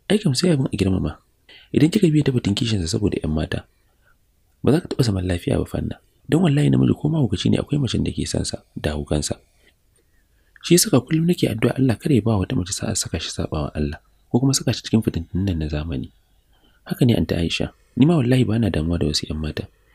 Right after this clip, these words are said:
Na san mijina yanda yake dole a samu masu son sa. Allah dai ya bar mu tare da su, ya kuma tsare mana. Dan Allah a bani sirrin da zan yi yanzu mana ƴar uwa. Murmushi Aisha ta ce, "Wani sirri?"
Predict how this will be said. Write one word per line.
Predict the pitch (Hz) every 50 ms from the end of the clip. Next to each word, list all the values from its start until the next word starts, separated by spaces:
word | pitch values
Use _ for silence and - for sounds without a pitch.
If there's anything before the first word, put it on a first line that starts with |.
| _ _ _ -
Na | - 139 151
san | - 180 175
mijina | 170 160 139 127 123
yanda | 127 127 113
yake | 104 - -
dole | - - -
a | - -
samu | - - 80 85 87
masu | 82 76 76 - - 71
son | 71 -
sa. | - - - _ _ _ _ _ _ _ _ _ _ _ _ _ -
Allah | 160 170 139 104
dai | 117 117
ya | 104
bar | 107 120
mu | 120 98 -
tare | 82 80 80
da | 80 - -
su, | - - - - _ _ _ _ _ _ _
ya | - 98 95
kuma | - 123 123 -
tsare | - 147 135 104
mana. | 80 78 78 - - _ _ _ _ _ _ _ _ _ _ _ _ _ _ -
Dan | 123 - -
Allah | 185 185 -
a | - -
bani | 139 165 156
sirrin | - - 120 117 98
da | 92
zan | 87 98 98
yi | 90 87
yanzu | 80 80 82
mana | 80 78 78
ƴar | - 92 - -
uwa. | 101 101 98 - _ _ _ _ _ _ _ _ _ -
Murmushi | 120 135 165 - - -
Aisha | - 214 196 - 98
ta | 95 - 98 98 95
ce, | - - - - _ _ _ _
"Wani | - 98 98 101 -
sirri?" | - 143 143 131 101 -